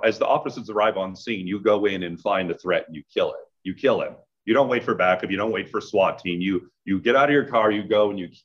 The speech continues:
find the person, you kill them, period. But in Texas, that's not what they did. They su-, they suddenly reverted to nineteen ninety-nine and just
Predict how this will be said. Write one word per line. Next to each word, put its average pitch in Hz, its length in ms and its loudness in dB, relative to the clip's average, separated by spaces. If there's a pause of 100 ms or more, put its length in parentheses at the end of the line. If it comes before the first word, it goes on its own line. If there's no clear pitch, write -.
(100)
find 120 180 2
the 110 140 -2
person, 92 320 -6
you 82 80 -8
kill 85 240 -2
them, 64 140 -12 (100)
period. 85 380 -4 (960)
But 135 100 4
in 135 100 2
Texas, 165 380 -2
that's 120 160 0
not 120 140 0
what 101 100 -2
they 98 80 -4
did. 101 240 -2
They 85 100 -4
su-, 123 220 -2
they 104 100 -4
suddenly 123 340 0
reverted 104 460 -4
to 107 80 -14
nineteen 104 300 -4
ninety-nine 87 600 0
and 78 120 -10
just - 300 -10